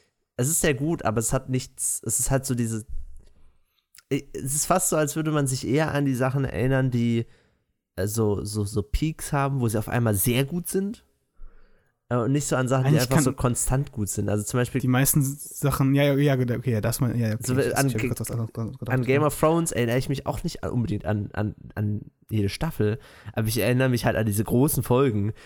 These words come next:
Speaker 1: Wenn The Crown halt einfach durchgehend konstant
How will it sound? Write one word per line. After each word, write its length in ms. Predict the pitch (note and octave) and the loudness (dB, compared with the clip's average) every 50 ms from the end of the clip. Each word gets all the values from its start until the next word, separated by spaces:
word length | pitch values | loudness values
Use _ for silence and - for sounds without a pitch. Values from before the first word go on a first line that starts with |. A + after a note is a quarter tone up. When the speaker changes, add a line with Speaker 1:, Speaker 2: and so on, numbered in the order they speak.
| - - _ | -20 -6 _
Speaker 1:
Wenn 140 | - A#2 B2 | 0 0 2
The 80 | B2+ A2+ | 0 0
Crown 360 | - - B2 A#2 C#3+ D3 C#3 | 2 2 4 4 4 4 4
halt 120 | B2 A#2+ | 2 2
einfach 240 | - A#2+ A#2 A#2+ B2 | 2 0 0 0 0
durchgehend 600 | G#2 - C#3 D3 F3+ - - - B2 A#2+ B2 A#2+ | 2 2 2 2 2 -2 -2 -2 0 0 0 0
konstant 580 | - C3 A2+ A2 - - C3+ B2 B2 C3+ C#3 | 0 -2 0 0 0 2 2 2 2 2 0